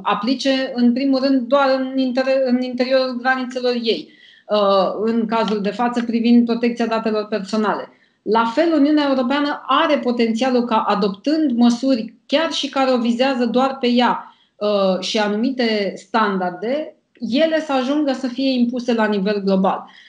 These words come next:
Uh, cât de ambițioși, uh, putem să fim în mod realist, e complicat pentru că în ultimul discurs despre starea Uniunii ținut de, uh, von der Leyen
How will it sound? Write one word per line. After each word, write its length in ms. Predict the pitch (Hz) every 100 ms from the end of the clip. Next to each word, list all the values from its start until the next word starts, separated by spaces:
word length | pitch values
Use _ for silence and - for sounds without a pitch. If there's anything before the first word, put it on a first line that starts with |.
| - _ -
Uh, 760 | 233 240 240 233 226 220 196 190 _
cât 260 | - 294 302
de 80 |
ambițioși, 960 | 285 254 233 220 - 226 247 262 - 247
uh, 480 | 233 220 202 190 180 -
putem 280 | 196 220
să 140 | 240 240
fim 260 | 233 240
în 120 | 233 220
mod 220 | 220 220
realist, 640 | 214 202 202 285 302 - _ _ _ _ _
e 280 | 262 247 277
complicat 600 | 277 277 247 262 294 302
pentru 340 | 285 277 269
că 280 | 247 262 254
în 200 | 254 247
ultimul 480 | 254 277 269 254 247
discurs 400 | 233 226 - 247
despre 300 | 233 226 226
starea 400 | 208 240 226 226 208
Uniunii 360 | 208 220 214
ținut 320 | 190 196 208
de, 380 | 214 208 196 185 170 160
uh, 200 | 185 180
von 180 | 190 190
der 120 | 185
Leyen 520 | 180 226 269 269 262